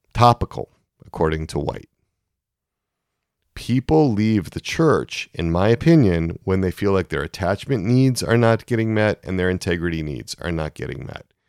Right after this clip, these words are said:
They don't believe that the church has answers to their immediate problems, to their deep issues, many of which are going on in the natural realm.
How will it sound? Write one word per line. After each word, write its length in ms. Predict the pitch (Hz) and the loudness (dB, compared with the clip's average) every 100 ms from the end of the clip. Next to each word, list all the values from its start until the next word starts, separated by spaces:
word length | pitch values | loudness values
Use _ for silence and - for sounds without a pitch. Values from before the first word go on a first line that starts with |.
| _ _ _ _ _ _ | _ _ _ _ _ _
They 180 | - 82 | -4 -4
don't 440 | 78 90 101 117 | -2 0 0 0
believe 440 | - 113 101 95 87 | -2 -2 0 0 -2
that 140 | 90 | -6
the 80 | - | -8
church 600 | - - 98 98 98 - _ _ _ | -12 -4 -2 -2 -2 -12 _ _ _
has 460 | - 82 82 85 - _ | -14 -10 -8 -8 -10 _
answers 800 | 104 113 117 - 113 107 110 - _ | -4 -4 -2 -4 -4 -4 -6 -12 _
to 520 | - - 104 104 98 | -12 -6 -2 -2 -2
their 400 | 80 87 90 85 - | 0 0 0 -2 -6
immediate 580 | 92 87 85 82 73 - | -6 -6 -4 -4 -6 -6
problems, 680 | - 90 87 76 64 80 | -2 0 0 -4 -10 -12
to 260 | - - 101 | -12 -4 -4
their 260 | 87 87 87 | -2 -2 -4
deep 420 | - 85 87 - | -8 -12 -12 -12
issues, 480 | - 107 - 67 - _ - | -8 -8 -8 -12 -14 _ -16
many 360 | - 101 147 165 | -6 0 4 4
of 120 | 104 | 4
which 300 | 98 104 - | 0 -2 -6
are 140 | - 101 | -8 -4
going 320 | 95 87 78 | -2 -2 -2
on 180 | 78 80 | -4 -4
in 60 | |
the 80 | 85 | -4
natural 480 | 80 73 - 67 - | -4 -8 -10 -12 -4
realm. 340 | 101 117 - | 0 0 -2